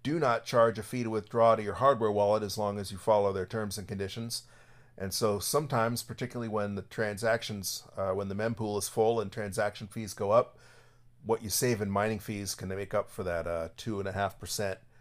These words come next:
or at least make the difference between that two and a quarter percent that is, and whatever percentage you'd be paying on a cheaper platform. So we're gonna open up our Cash App,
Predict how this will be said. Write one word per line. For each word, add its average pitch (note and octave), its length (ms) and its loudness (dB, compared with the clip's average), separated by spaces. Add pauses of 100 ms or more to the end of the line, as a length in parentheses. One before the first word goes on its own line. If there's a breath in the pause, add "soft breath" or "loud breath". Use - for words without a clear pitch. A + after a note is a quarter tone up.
(320 soft breath)
or G2+ 120 -2
at G2 100 -4
least A#2 220 -2
make G#2+ 160 0
the A2+ 80 -4
difference G#2+ 280 -2
between G#2 220 -6
that F2+ 220 -4
two A2 140 -4
and G2+ 80 -2
a G2 40 -6
quarter G#2 220 -2
percent F#2 360 -8
that F#2 140 -2
is, F2+ 320 -2
and F2 340 -6 (400 soft breath)
whatever G2 440 2
percentage F#2 460 -4
you'd F2+ 120 -8
be F#2 80 -10
paying F2+ 380 -4
on E2+ 160 -2
a D#2 140 -6
cheaper G2 340 -8
platform. F2 600 -4 (1500)
So - 140 2
we're B2 80 6
gonna C3+ 220 2
open D#3 280 6
up G#3 140 8
our D3 140 4
Cash E3+ 340 0
App, F#3+ 300 4